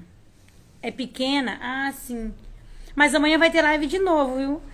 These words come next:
Ah, você é conselheira tutelar, que legal. Que bom, Ju, que bom ter você aqui. Fico muito feliz, viu? Seja bem-vinda.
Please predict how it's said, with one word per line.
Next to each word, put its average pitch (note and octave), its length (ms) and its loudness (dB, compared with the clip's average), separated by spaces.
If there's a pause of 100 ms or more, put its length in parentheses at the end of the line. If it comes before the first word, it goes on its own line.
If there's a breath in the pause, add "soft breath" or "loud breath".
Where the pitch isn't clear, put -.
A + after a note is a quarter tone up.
(100)
Ah, D#4+ 160 4
você F4 220 2
é F4+ 60 6
conselheira D4+ 640 2 (1500)
tutelar, B3+ 680 0
que D#4+ 80 -8
legal. C#4 640 0
Que F4 120 -2
bom, F#4 340 6
Ju, F4 300 2
que D#4 80 -2
bom D#4 180 0
ter F4 100 0
você F4 240 0
aqui. D4+ 260 -2
Fico - 220 -10
muito D4 200 -6
feliz, A#3+ 420 -4
viu? C#4+ 300 -6 (180)
Seja B3+ 280 -2
bem-vinda. C4 720 -6